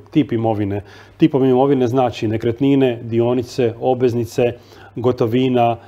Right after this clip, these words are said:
To su uglavnom te glavne, neki govor zlata, prirodne valute, to su rubne, recimo, klase imovine. I ja sam kao i uvijek zagovornik veće alokacije u, u, u, a,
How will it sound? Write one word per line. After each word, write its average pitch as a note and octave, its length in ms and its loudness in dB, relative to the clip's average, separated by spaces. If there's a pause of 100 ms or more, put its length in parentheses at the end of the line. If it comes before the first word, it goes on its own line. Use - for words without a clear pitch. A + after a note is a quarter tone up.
(540)
To E3 100 4
su - 100 -6
uglavnom B2 400 2
te A#2+ 200 0
glavne, A2+ 460 0
neki A#2 180 -2
govor A2 240 0
zlata, A2 580 0
prirodne A2+ 200 -2
valute, A#2+ 200 0
to A#2+ 120 -2
su - 160 -4
rubne, A2+ 320 0
recimo, G#2+ 400 -4
klase A2 360 -4
imovine. D#3 500 2 (500)
I D#3 100 6
ja D3+ 120 6
sam C#3 200 -2
kao C#3 340 2
i C3 60 -2
uvijek C3+ 300 2 (160)
zagovornik B2 600 0
veće B2+ 360 0
alokacije A#2+ 680 0
u, A#2+ 60 -2
u, A#2 400 0
u, A2 840 -4 (440)
a, A2+ 180 0